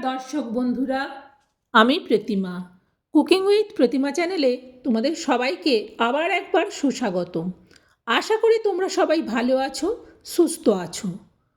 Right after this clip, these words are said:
আমি আজকে তোমাদেরকে শেয়ার করব চুষির পিঠা বা চুষির পায়েস, আবার অনেকে বলে পাকানো পায়েস। চলো, সেটা আমি কিভাবে বানাই নলেন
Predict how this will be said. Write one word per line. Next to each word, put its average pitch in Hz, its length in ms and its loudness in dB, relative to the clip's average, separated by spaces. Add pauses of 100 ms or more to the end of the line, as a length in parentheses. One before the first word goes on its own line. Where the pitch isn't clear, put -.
(440)
আমি 277 300 8 (400)
আজকে 202 340 0
তোমাদেরকে 330 560 0
শেয়ার 311 340 0
করব 359 320 2 (580)
চুষির 320 400 6 (100)
পিঠা 294 360 2 (280)
বা 403 120 2 (100)
চুষির 330 360 4 (100)
পায়েস, 165 380 -4 (480)
আবার 226 280 0
অনেকে 262 380 -2
বলে 403 280 2 (260)
পাকানো 269 480 0
পায়েস। 160 360 -6 (760)
চলো, 240 260 6 (140)
সেটা 269 440 0
আমি 392 180 -4
কিভাবে 262 520 0
বানাই 311 380 -2
নলেন 233 440 0